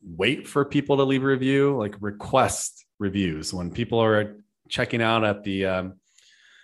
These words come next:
uh, at the register, you know, have the bud tenders, you know, ask them how their experience went and have them leave a review. Also have a Q R code with the,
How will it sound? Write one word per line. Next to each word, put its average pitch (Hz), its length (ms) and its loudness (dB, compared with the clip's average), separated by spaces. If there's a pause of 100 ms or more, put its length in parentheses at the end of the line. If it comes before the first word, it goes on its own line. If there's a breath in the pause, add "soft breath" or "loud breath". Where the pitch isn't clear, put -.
(800 soft breath)
uh, 95 440 0
at 113 120 -2
the 104 80 0
register, 151 720 2 (420 loud breath)
you 107 120 -6
know, 107 140 0
have 107 280 0
the 120 60 0
bud 113 220 2
tenders, 131 580 -2
you 107 100 -6
know, 120 100 -2
ask 104 320 -2
them 127 120 0
how 120 140 2
their 139 120 2
experience 143 580 -4
went 78 260 -10 (440)
and 92 220 -10
have 92 180 -4
them 113 180 -2
leave 127 160 0
a 135 40 0
review. 143 640 0 (840)
Also 107 360 0
have 110 160 0
a 110 40 -2
Q 135 340 0
R 139 160 4
code 92 560 -2
with 101 220 -10
the, 98 400 2